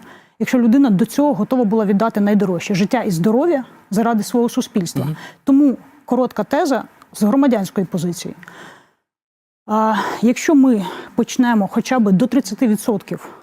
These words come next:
Speaker 1: наших політичних еліт, бізнесових еліт, також на роз-, за ротаційним принципом відправляти також служити, якщо ці люди будуть також розділяти ці ризики, якщо суспільство це побачить, тому що це популізм. Давайте всю Верховну Раду відправимо в окопи,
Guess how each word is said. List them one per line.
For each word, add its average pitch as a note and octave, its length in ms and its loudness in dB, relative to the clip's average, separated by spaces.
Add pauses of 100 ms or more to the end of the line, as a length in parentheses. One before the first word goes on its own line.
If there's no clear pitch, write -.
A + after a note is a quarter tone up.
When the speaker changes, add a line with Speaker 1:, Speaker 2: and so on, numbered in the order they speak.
Speaker 1:
наших A3 260 -2
політичних A3 840 -4 (680)
еліт, A#3 440 2
бізнесових G#3 680 -2
еліт, F#3+ 360 -4 (240)
також A#3 300 -2
на A3 120 0
роз-, A3 120 -2
за A#3+ 120 -2
ротаційним A#3 500 -2
принципом G#3 540 -4 (760)
відправляти A3 540 -2
також G#3+ 320 -4
служити, A3 440 0
якщо G3 220 -4
ці A#3 140 -4
люди A3+ 180 2
будуть G3 280 0
також G3+ 500 -6 (320)
розділяти G#3 520 -2
ці F#3 180 -6
ризики, A#3+ 420 0 (380)
якщо - 160 -4
суспільство - 500 -4
це A3 140 -4
побачить, G3+ 600 -2 (260)
тому C#4 140 4
що C#4 100 -2
це - 120 -2
популізм. C4 520 2
Давайте B3+ 260 0
всю - 180 -2
Верховну A#3 340 0
Раду C#4 200 2
відправимо A#3 360 0
в F#3+ 40 0
окопи, G3 360 -4